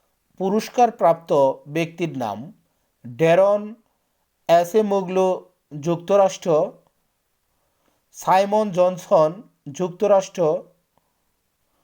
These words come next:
জেমস রবিনসন, যুক্তরাষ্ট্র। তাদের অবদান বিভিন্ন দেশের মধ্যে সম্পদের বৈষম্য নিয়ে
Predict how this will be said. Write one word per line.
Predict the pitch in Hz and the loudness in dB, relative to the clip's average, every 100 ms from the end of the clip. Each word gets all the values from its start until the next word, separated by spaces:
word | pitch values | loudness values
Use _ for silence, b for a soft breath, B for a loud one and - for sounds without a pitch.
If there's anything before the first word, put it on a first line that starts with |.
| _ _ _ _ _ _ - - _ 139 143 | _ _ _ _ _ _ -20 -20 _ -12 0
জেমস | 190 214 214 - - _ - 151 156 | 2 2 0 -10 -20 _ -6 0 2
রবিনসন, | 180 208 226 220 214 170 156 196 - _ _ _ _ _ - | 2 0 -4 -2 2 2 0 -6 -20 _ _ _ _ _ -20
যুক্তরাষ্ট্র। | 143 170 185 214 208 190 185 220 143 151 - _ _ _ _ _ _ _ _ _ _ _ _ _ _ _ 147 | -8 -4 -4 0 2 2 -2 -2 0 0 -4 _ _ _ _ _ _ _ _ _ _ _ _ _ _ _ 0
তাদের | 151 165 | 0 2
অবদান | 180 180 196 165 147 196 - _ _ _ _ - | 2 2 0 0 0 -6 -20 _ _ _ _ -14
বিভিন্ন | 131 175 185 208 220 190 165 | -4 -2 -2 -2 0 0 -2
দেশের | 165 220 214 | -2 -2 -2
মধ্যে | 202 202 156 139 160 - _ - | -2 -4 -4 -4 -6 -12 _ -2
সম্পদের | 175 180 175 208 185 190 | 0 0 0 0 2 0
বৈষম্য | 170 147 156 - 190 185 196 196 | 0 -2 -2 -2 -4 -2 -2 -2
নিয়ে | 180 147 | -4 -6